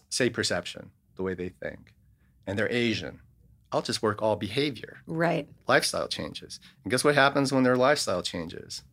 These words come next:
Speaker 1: Perception changes. It's
Speaker 2: Uh-huh.
Speaker 1: bidirectional.
Speaker 2: Right.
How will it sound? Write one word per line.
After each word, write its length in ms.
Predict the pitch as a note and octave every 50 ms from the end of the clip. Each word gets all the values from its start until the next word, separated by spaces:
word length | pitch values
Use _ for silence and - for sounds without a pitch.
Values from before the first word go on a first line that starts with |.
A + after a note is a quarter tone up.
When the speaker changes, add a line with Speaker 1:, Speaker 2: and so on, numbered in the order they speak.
| _ _ _ _ _ _ _ _ -
Speaker 1:
Perception 600 | - A2+ G#2+ - E3+ A3+ B3+ - - C#3 C3 A#2+
changes. 420 | - A2 A2 G#2 G2+ F2+ F2+ F2+
It's 160 | E2+ D#3+ C#3+ E3
Speaker 2:
Uh-huh. 240 | E3 E3+ E3+ F3 B2
Speaker 1:
bidirectional. 800 | B2 C3+ B2+ C3+ C3+ D3 D#3+ D#3+ - - - E2+ - - - -
Speaker 2:
Right. 480 | - D#3+ E3+ F3 E3+ E3+ E3 E3 - -